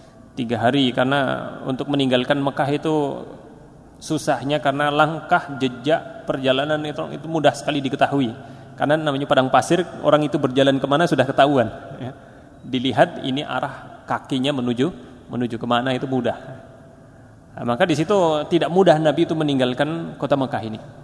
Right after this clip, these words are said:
Ya. Beliau pertama menuju ke Gua Thur, ya, beliau menginap di situ selama tiga hari.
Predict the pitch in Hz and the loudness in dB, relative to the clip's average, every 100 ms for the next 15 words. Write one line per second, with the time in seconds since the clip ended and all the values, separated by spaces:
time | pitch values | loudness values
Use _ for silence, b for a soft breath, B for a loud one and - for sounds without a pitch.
0 | - - - - 139 120 B B B - | -20 -20 -20 -18 -16 -16 B B B -2
1 | 127 170 165 156 175 165 151 139 147 139 | 4 4 6 4 4 4 4 4 2 2
2 | 135 139 139 - 165 202 240 - - 131 | 6 8 8 6 4 4 2 -6 -10 -10
3 | 127 123 143 143 139 143 143 139 131 143 | -2 0 2 2 2 2 2 0 -2 -2
4 | 139 139 131 143 131 120 123 143 | 0 2 0 0 0 2 2 2